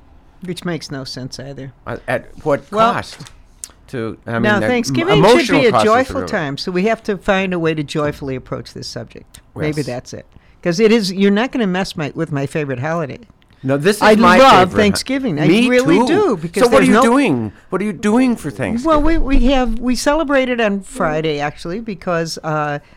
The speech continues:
Speaker 1: that way a couple of the out-of-town kids can come in, and we have a big Thanksgiving dinner Friday. Doesn't matter what day of the week
Speaker 2: No.
Speaker 1: it is. But, however, since it's Friday,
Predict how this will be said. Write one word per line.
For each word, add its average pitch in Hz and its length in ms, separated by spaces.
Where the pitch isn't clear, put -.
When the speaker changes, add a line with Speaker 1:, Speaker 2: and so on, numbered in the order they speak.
Speaker 1:
that 190 180
way 180 140
a 165 60
couple 175 320
of 160 80
the 165 100
out-of-town 160 460
kids 175 260
can 170 180
come 165 240
in, 202 360
and 190 180
we 180 120
have 185 140
a 170 60
big 165 240
Thanksgiving 160 500
dinner 196 220
Friday. 302 400
Doesn't 226 220
matter 156 160
what 139 160
day 135 100
of 123 80
the 127 60
week 127 160
Speaker 2:
No. 185 100
Speaker 1:
it 190 60
is. 233 180
But, 226 320
however, 220 480
since 208 260
it's 214 140
Friday, 254 560